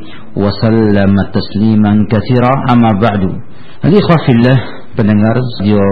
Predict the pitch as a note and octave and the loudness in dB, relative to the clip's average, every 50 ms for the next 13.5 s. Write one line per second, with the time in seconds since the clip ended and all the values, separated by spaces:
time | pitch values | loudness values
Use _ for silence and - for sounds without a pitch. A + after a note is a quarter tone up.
0 | - - G#2+ A2 - - G#2 G2 F#2+ G2 F#2+ - A#2 A#2 A#2 - - G#2+ G2+ F#2+ | 0 0 -2 -2 -2 0 0 0 0 0 -2 -2 -2 -2 -2 0 0 0 0 0
1 | F#2+ - F#2+ F#2 F2+ F2+ F#2+ F#2+ G2 - - - - - - - - - C#3 D3 | 0 -2 -2 -2 -2 0 -2 -2 -4 -4 -8 -12 -14 -14 -14 -10 -4 0 0 2
2 | B2+ D#3 D#3+ D#3 C3+ B2+ A2+ A2+ A#2+ A#2 G#2+ - - - - - - - - A#2+ | 2 2 2 4 4 4 4 4 2 2 0 -2 -4 -10 -10 -8 -4 -2 0 2
3 | A2+ A#2 B2 C3 A#2+ G#2+ A2 G2 F#2 G2 G#2+ G2 F2 F#2 G2+ G#2 A2 G2+ - - | 2 4 4 2 2 0 0 -2 -2 -2 -2 0 -2 -2 -2 -2 -2 -2 -4 -6
4 | - - - A#2 A2+ G#2+ G2+ G2 G2+ F#2+ F#2+ F#2 - F#2+ G2 A2+ - - F#2+ F2+ | -6 -4 -2 0 0 0 0 0 0 0 0 -2 0 -2 -2 0 0 -2 -2 -2
5 | F#2 E2 F2 F2+ F2 F2 F2 F2 F2+ F#2 F2+ - - - - - - - - - | -2 -2 -2 -2 -2 -2 -2 -2 -2 -2 -4 -6 -8 -10 -12 -12 -14 -14 -14 -14
6 | - - - - - - - - - - - - - - - - - - - - | -14 -14 -14 -14 -14 -14 -14 -14 -14 -14 -12 -12 -12 -12 -12 -12 -12 -8 -4 0
7 | A#2+ C3+ C3 C3 C3 A#2+ A#2+ A2 A2 A2 G#2+ F#2+ - - - - - - - - | 0 2 2 2 2 2 2 2 2 2 0 -2 -4 -8 -12 -12 -12 -12 -14 -14
8 | - - - - - - - - - - - - - - - - - - - - | -14 -14 -14 -12 -12 -12 -12 -12 -12 -12 -12 -12 -12 -12 -12 -12 -12 -12 -12 -12
9 | - - - - - - - - - A#2 A#2+ B2 A#2+ A#2+ A#2+ C3+ C#3 - - - | -12 -12 -12 -12 -12 -12 -8 -4 -2 0 2 2 2 2 2 0 0 0 -2 -6
10 | - - A#2+ A2 G#2+ - F#2+ F#2 - A2+ A2+ A2+ A2 A2 A2 A2 - G2 F#2+ G2 | -4 -2 0 0 0 0 -2 -4 -2 0 2 2 2 2 2 0 0 -2 -2 -2
11 | - D2 E2 F2 G2+ F#2+ F#2 E2+ - F2 - F#2 F2 - - F#2 F#2 F#2 - B2 | -2 -2 -2 -2 0 0 0 -2 -4 -6 -6 -6 -6 -6 -8 -8 -6 -6 -6 -8
12 | G#2 - - - - - - - - - - - - - - - - - - - | -8 -10 -12 -14 -14 -14 -14 -14 -14 -14 -14 -14 -14 -14 -14 -14 -12 -12 -12 -12
13 | - - - - - - - G#2 G#2+ | -12 -12 -12 -12 -12 -10 -4 -2 0